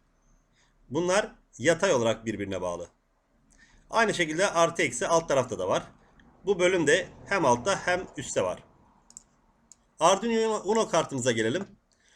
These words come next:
Şu sıfırdan on üçe kadar olan bölüm biz ledlerimizi yakmak istediğimizde takacağımız bölümler. Sıfırdan on üçe kadar olan bölüm. Toplam on dört tane. G N D altta iki tane, üstte bir tane var. Bu G N D de topraklama.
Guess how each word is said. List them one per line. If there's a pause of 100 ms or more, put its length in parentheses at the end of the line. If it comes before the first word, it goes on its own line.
(360)
Şu
sıfırdan
on
üçe
kadar
olan
bölüm (380)
biz (460)
ledlerimizi
yakmak
istediğimizde
takacağımız
bölümler. (180)
Sıfırdan
on
üçe
kadar
olan
bölüm. (260)
Toplam
on
dört
tane. (880)
G
N
D
altta
iki
tane,
üstte
bir
tane
var.
Bu
G
N
D
de
topraklama.